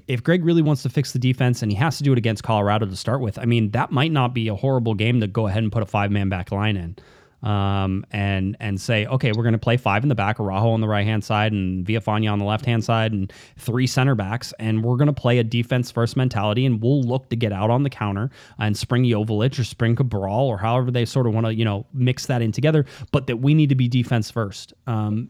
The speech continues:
and I don't think that's wrong, especially from a team that I think is better at counterattacking than, uh, holding possession. And if you put five back there, uh,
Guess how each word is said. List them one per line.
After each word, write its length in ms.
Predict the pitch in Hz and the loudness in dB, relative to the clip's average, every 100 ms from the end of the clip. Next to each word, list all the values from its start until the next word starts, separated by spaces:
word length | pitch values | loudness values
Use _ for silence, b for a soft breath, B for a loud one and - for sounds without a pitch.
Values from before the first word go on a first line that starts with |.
| - | -6
and 100 | 123 | -2
I 60 | 127 | 2
don't 160 | 196 | 2
think 100 | 202 | 0
that's 180 | 156 117 | 0 -2
wrong, 560 | 131 151 170 135 120 117 - | -2 0 2 2 2 -2 -6
especially 400 | 127 - - 185 | -8 -2 0 0
from 160 | 143 147 | 0 0
a 60 | |
team 340 | 123 139 123 120 | 2 2 2 2
that 160 | 117 - | 0 -4
I 180 | 101 127 | 0 0
think 240 | - 117 | 2 0
is 80 | 110 | 0
better 260 | 110 113 110 | 0 0 0
at 60 | |
counterattacking 800 | - 123 131 104 104 101 104 101 b b b | -2 -2 0 -2 -4 -4 -4 -6 b b b
than, 460 | 123 117 104 107 104 | -2 0 0 0 0
uh, 180 | 110 101 | -2 -4
holding 320 | - 123 113 | -4 -2 -2
possession. 500 | 107 107 135 - 101 | -2 0 0 -2 -4
And 120 | 92 | -4
if 100 | 92 | -4
you 60 | 104 | -4
put 200 | 143 - | -4 -4
five 380 | - 170 202 147 | -2 2 2 0
back 280 | 110 92 | -2 -2
there, 260 | 95 90 131 b b b - | -4 -4 -4 b b b -4
uh, 160 | 110 | -2